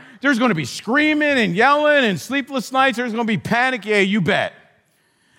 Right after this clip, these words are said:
But you know, as a parent, if you let them have the pacifier, you're gonna have big problems down the road. You can't have this guy going to work in the day, working on the assembly hour with a pacifier. What, what are the other guys gonna say, right?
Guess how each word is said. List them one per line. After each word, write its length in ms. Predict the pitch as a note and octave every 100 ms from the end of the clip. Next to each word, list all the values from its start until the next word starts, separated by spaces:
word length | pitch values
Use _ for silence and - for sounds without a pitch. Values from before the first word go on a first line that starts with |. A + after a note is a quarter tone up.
| _ -
But 160 | B3+
you 120 | B3
know, 280 | A#3+ B3+ C4
as 120 | C4+
a 60 | G#3
parent, 580 | - B3 C#4 C4+ F3+ F#3+ -
if 100 | A3+
you 100 | A3
let 140 | C4 B3+
them 100 | B3+
have 140 | B3+
the 60 | G#3+
pacifier, 600 | - B3 C4 B3+ G3 A3+
you're 100 | C4+
gonna 140 | C4 F3+
have 100 | -
big 220 | C#4+ A3+
problems 500 | G#3 B3+ C#4 C4+ G#3+
down 180 | B3 A#3+
the 60 |
road. 380 | B3+ C#4 C4 C#3 - -
You 100 | B3+
can't 220 | A3 C4+ C4
have 100 | B3+
this 140 | B3
guy 180 | A3+ G#3
going 260 | F3 G3+
to 80 | E3+
work 500 | C3+ C4 C#4+ B3+ -
in 100 | F3+
the 80 | D3+
day, 240 | C3 C4+
working 300 | A#3 A3+ A3+
on 120 | G#3+ G3
the 100 | E3
assembly 420 | - B3 C4 B3
hour 60 |
with 100 | F3+
a 40 | C3+
pacifier. 720 | - A#3+ C4+ A#3+ C#4 D3+ G#3+
What, 240 | C#4 C#4
what 180 | E4 D4+
are 100 | C#4+
the 60 | D4+
other 120 | D4+
guys 220 | C#4 C#4+
gonna 200 | B3 C4+
say, 440 | B3 C#4+ C#4 C#4+ G3+
right? 440 | E3+ A3+ G#4